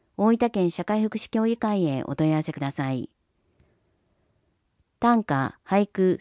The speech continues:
川柳展。作品募集に関する詳細はチラシをご覧いただくか、大分県社会福祉協議会へお問い合わせください。出品者資格、昭和四十一年四月一日以前に生まれた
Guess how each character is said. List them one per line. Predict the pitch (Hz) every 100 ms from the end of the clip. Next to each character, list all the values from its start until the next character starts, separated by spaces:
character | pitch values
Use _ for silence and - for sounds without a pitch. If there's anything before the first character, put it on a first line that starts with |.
| -
川 | 226
柳 | 233 233 202
展。 | - 127 120 - _ _ _ _ _ _ _ _ _ _
作 | - 202 240
品 | 247 240
募 |
集 | 240 240
に | 233
関 | 233 233
す | 240
る | 220
詳 | 170 180
細 | 190 185 175
は | 160 151 - -
チ | 208
ラ | 220
シ | 214
を | 202
ご | 180
覧 | 202 208
い |
た | 202
だ | 202
く | 202 -
か、 | 143 123 - _ _ -
大 | 208 226
分 | 240
県 | 214 180
社 | 180
会 | 180 220
福 | 233 233
祉 | -
協 | 233 233
議 | 240
会 | 220 202 160
へ | 135
お | 127
問 | 160
い | 165
合 |
わ | 160
せ | 156
く |
だ | 143
さ | 143 135
い。 | 127 - _ _ _ _ _ _ _ _ _ _ -
出 | 196 190
品 | 233 233
者 | 240
資 | -
格、 | 190 - 139 131 - _ _ -
昭 | 214 226
和 | 226
四 | 247 247
十 | 220
一 | 202 - 208
年 | 160 135
四 | - -
月 | 233 220
一 | - 214 214
日 | 226 233
以 | 226
前 | 214
に | 170
生 | 143
ま | 156
れ | 156
た | - 143 135